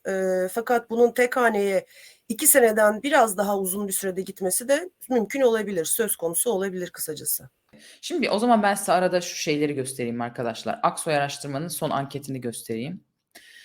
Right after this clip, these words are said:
Speaker 2: Bakın bu son ankette diyor ki Aksoy araştırma, yani güvenilir anket şirketlerinden bir tanesi, Türkiye Monitörü Nisan ayı araştırması.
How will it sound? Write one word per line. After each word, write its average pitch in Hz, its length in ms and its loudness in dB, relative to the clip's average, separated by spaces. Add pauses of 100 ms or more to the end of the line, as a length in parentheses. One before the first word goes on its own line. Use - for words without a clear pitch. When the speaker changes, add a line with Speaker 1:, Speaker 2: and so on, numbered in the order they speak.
(920)
Speaker 2:
Bakın 156 440 2
bu 220 200 6
son 220 220 6
ankette 160 600 2
diyor 196 220 4
ki 160 200 -2
Aksoy 156 380 0
araştırma, 147 480 -2
yani 208 180 2
güvenilir 247 560 2
anket 175 320 2
şirketlerinden 135 880 -4
bir 196 100 -2
tanesi, 196 560 0
Türkiye 190 400 0
Monitörü 170 520 -2
Nisan 185 300 0
ayı 170 200 4
araştırması. 147 680 0